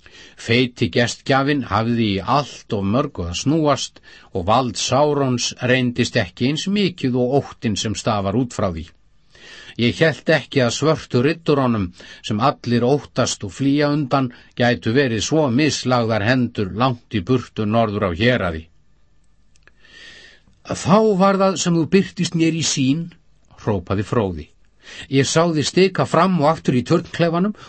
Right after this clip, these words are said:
og tungsljósið blikaði á hárinu á þér.“ Gandalfur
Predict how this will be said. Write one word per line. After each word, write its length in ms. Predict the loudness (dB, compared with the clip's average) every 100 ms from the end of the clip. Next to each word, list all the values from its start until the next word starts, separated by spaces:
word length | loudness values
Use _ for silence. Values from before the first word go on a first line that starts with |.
| -8
og 160 | -8
tungsljósið 840 | 0 2 2 2 2 2 0 -2 -2 -2
blikaði 640 | 2 2 0 0 0 2
á 80 | 0 2
hárinu 320 | 2 2 0
á 60 | 0
þér.“ 220 | -4 -6 _ _ _ _ _ _ _ _ _ _ _ _ _ _ _ _ -2
Gandalfur 580 | 0 0 0 -2 -2